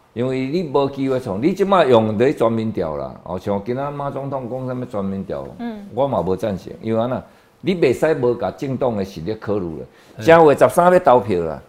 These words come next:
Speaker 3: 嘿。
Speaker 1: 民进党是所有的条仔卡、所有的人员、所有的党员，逐个逐工电话一直卡赖清德、赖清德出来投我赖清德啊。
Speaker 2: 嗯。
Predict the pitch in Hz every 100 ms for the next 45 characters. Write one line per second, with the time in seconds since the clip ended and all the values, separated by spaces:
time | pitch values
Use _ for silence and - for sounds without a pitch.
0 | - 113 95 _ - 117 170 175 208 190
1 | 196 170 120 110 - 190 185 170 139 135
2 | - 131 143 151 147 151 - 165 165 131
3 | 123 123 110 120 101 92 101 147 151 131
4 | 120 135 135 90 90 95 104 117 - -
5 | 123 123 117 98 110 113 143 - - 104
6 | 82 87 95 - 107 104 110 98 95 107
7 | 98 104 - 123 - 101 95 85 82 82
8 | 85 82 69 57 - _ - 214